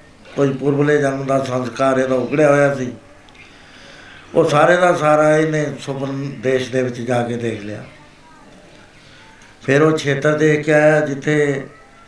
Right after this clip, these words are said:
ਇਹਨੇ ਕੌਡੀਆਂ ਮੰਗੀਆਂ ਸੀ, ਉੱਨੀ ਕੌਡੀਆਂ ਮੰਗ ਕੇ ਇਹਨੇ ਕਸੋਰਾ ਲਿਆ ਤੇ ਕਸੋਰਾ ਟੁੱਟ ਗਿਆ, ਸਾਨ ਭਿੜਦੇ ਸੀ। ਤੇ ਜਦ ਸੁਪਨਾ ਟੁੱਟਿਆ, ਆਪਣੇ ਆਪ ਨੂੰ ਤਖਤ 'ਤੇ ਬੈਠਾ ਦੇਖਿਆ, ਕਹਿੰਦੇ ਦੋਏ ਅਧਿਆਸ ਪੱਕ ਗਏ,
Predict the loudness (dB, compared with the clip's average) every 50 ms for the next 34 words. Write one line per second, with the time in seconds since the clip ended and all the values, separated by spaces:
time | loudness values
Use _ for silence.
0 | -20 -20 -20 -20 -20 -20 -12 -4 0 0 2 4 2 2 2 0 -2 -2 0 0
1 | 2 2 2 2 0 0 2 2 2 2 2 2 0 0 0 0 0 0 -2 -4
2 | -2 -2 -2 -2 -2 -2 -2 0 0 0 0 0 0 0 0 -2 -2 -4 -2 -2
3 | 0 0 0 0 -2 -2 -6 -6 -2 0 2 2 4 4 4 2 2 2 2 2
4 | 2 2 0 -4 -6 -6 -6 -4 -2 -2 0 0 0 -2 -2 -4 -4 -2 0 2
5 | 2 2 2 2 0 -4 -8 -12 -18 -18 -18 -20 -20 -20 -20 -20 -20 -12 -4 0
6 | 2 2 2 2 0 -4 -6 -6 -6 -2 0 0 0 -2 -4 -8 -12 -14 -18 -20
7 | -20 -20 -20 -20 -20 -20 -20 -20 -20 -20 -20 -20 -20 -20 -20 -20 -20 -20 -20 -20
8 | -20 -20 -20 -20 -20 -20 -20 -20 -20 -20 -20 -20 -20 -20 -20 -20 -20 -16 -4 0
9 | 2 4 6 6 6 4 2 0 -6 -6 -4 0 0 0 0 0 -2 -2 0 2
10 | 2 4 4 4 2 0 -2 -4 -4 -6 -6 -4 -2 0 0 0 -2 -2 -4 -8
11 | -8 -6 -8 -6 -8 -8 -6 -2 -2 0 0 0 0 0 0 -2 0 0 0 0
12 | 0 0 0 0 0 0 0 -2 -4 -4 -2 0 2 2 2 0 -2 -4 -6 -2
13 | 0 2 2 4 4 2 2 2 2 2 2 2 0 0 -2 -4 -8 -14 -18 -20
14 | -20 -16 -10 -8 -8 -8 -8 -10 -12 -12 -12 -12